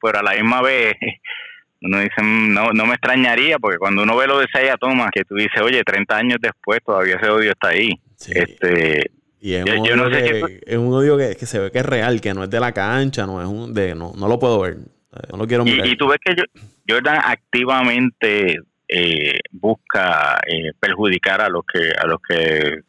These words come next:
Speaker 1: se le ponen en el medio, ¿no? Hace unos, hace unos diez años atrás, Scottie Pippen salió y dijo, "LeBron James es mejor que Jordan". Eh, me imagino yo, más que nada, porque estaba molesto con algo que Jordan le habrá hecho. <laughs>
Speaker 2: Y
Speaker 1: Este,
Speaker 2: él,
Speaker 1: que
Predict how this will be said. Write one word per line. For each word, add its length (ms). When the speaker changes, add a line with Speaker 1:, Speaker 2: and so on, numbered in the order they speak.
Speaker 1:
se 100
le 100
ponen 320
en 60
el 80
medio, 380
¿no? 160
Hace 220
unos, 240
hace 180
unos 220
diez 260
años 300
atrás, 640
Scottie 240
Pippen 400
salió 220
y 40
dijo, 380
"LeBron 600
James 280
es 120
mejor 340
que 200
Jordan". 420
Eh, 540
me 140
imagino 520
yo, 300
más 240
que 140
nada, 280
porque 320
estaba 220
molesto 580
con 200
algo 280
que 160
Jordan 260
le 60
habrá 240
hecho. 240
<laughs> 640
Speaker 2:
Y 60
Speaker 1:
Este, 180
Speaker 2:
él, 100
Speaker 1:
que 80